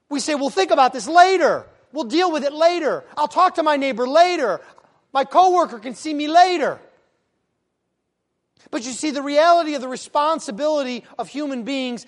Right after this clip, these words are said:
is seen here. Jesus says, "Would that you had known the things that make for peace." What are the things that make for peace?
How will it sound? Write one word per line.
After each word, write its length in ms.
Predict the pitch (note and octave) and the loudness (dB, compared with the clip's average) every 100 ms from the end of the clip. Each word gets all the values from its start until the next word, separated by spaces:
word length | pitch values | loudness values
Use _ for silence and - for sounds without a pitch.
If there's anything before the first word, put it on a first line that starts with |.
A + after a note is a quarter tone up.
| _ | _
is 140 | A#3+ - | -16 -16
seen 440 | - C4+ C#4 B3+ | -12 -8 -8 -8
here. 340 | G3 F3 B2+ _ _ _ _ _ _ _ _ _ _ _ _ _ _ _ _ | -10 -12 -14 _ _ _ _ _ _ _ _ _ _ _ _ _ _ _ _
Jesus 420 | A#3+ D#4 A3+ B3 | -6 -4 -4 -6
says, 360 | - C#4+ B3+ - - | 0 0 0 -4 -6
"Would 320 | C4 G4+ F#4+ | 2 2 2
that 140 | F4+ | -4
you 220 | C#4+ D#4+ D4 | -4 -2 0
had 160 | C4+ | 0
known 440 | B3+ D4 D4 C#4+ B3 | 0 0 0 -2 -4
the 120 | B3 | -6
things 560 | - D4+ C#4 B3+ G#3 | -6 -4 -4 -6 -10
that 160 | A3 A3 | -12 -10
make 480 | G#3+ G#3+ E3 - _ _ _ _ | -6 -6 -8 -12 _ _ _ _
for 100 | G3 | -18
peace." 600 | - F#3 A#2 - - - _ _ _ _ _ _ _ _ _ _ _ _ | -16 -18 -20 -20 -20 -20 _ _ _ _ _ _ _ _ _ _ _ _
What 160 | - G3 | -8 -6
are 60 | A3+ | -4
the 100 | A#3+ | -6
things 260 | C#4 B3+ | -6 -8
that 100 | C4+ | -8
make 200 | B3+ C4+ | -8 -8
for 80 | - | -12
peace? 460 | C#4 D#4+ G3+ - | -12 -12 -14 -20